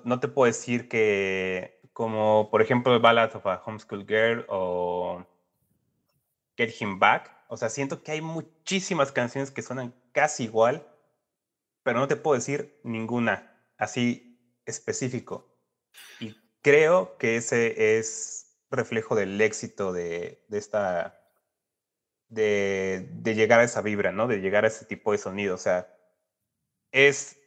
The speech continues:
reconocible y a la vez irreconocible porque es muy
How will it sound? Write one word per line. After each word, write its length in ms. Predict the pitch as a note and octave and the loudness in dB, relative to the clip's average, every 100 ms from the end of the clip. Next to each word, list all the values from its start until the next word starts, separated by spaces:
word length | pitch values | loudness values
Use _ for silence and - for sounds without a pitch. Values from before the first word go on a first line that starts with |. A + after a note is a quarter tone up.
| _ | _
reconocible 720 | - C3+ B2+ A2 G#2+ D3+ E3 D3+ | -2 -2 0 -4 -4 -6 -6 -6
y 100 | A#2 | -4
a 40 | |
la 120 | G#2 | 0
vez 320 | A2 A#2+ - _ | 0 -2 -10 _
irreconocible 1120 | B2+ G#2+ G#2+ G2 - A#2+ B2 D3+ F#3 _ _ _ | -6 -4 -4 -6 -6 -6 -4 -4 -6 _ _ _
porque 420 | G#2+ G2 - G2+ - | -6 -4 -2 -2 2
es 380 | A2 A2 A2+ A#2 | 4 4 2 -6
muy 640 | A2 A2+ A#2 A#2 - _ | -6 -4 -2 -4 -8 _